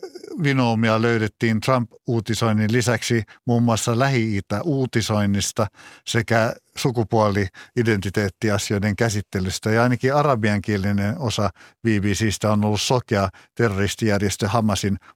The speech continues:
propagandalle. Ja sitten tää viimeinen naula, la-, naula arkkuun oli se, että tota, <clears throat> julkis-, näytettiin, to-, näytettiin dokumentti, jossa Donald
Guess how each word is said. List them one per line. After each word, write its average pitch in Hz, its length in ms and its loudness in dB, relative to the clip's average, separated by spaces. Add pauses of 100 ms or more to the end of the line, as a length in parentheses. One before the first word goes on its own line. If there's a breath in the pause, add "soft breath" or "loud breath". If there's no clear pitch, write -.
propagandalle. 95 1080 -2 (600 loud breath)
Ja 127 160 2
sitten 151 380 -2
tää 139 240 2
viimeinen 139 460 2
naula, 120 420 2
la-, 131 240 2
naula 123 460 2
arkkuun 110 440 -2
oli 104 220 2
se, 117 220 2
että 104 260 -4
tota, 110 400 0 (680 loud breath)
<clears throat> 254 720 -10
julkis-, 131 540 -2 (340)
näytettiin, 123 680 2 (1400)
to-, 135 640 2
näytettiin 120 420 0
dokumentti, 127 800 0
jossa 120 420 0 (1120)
Donald 139 220 2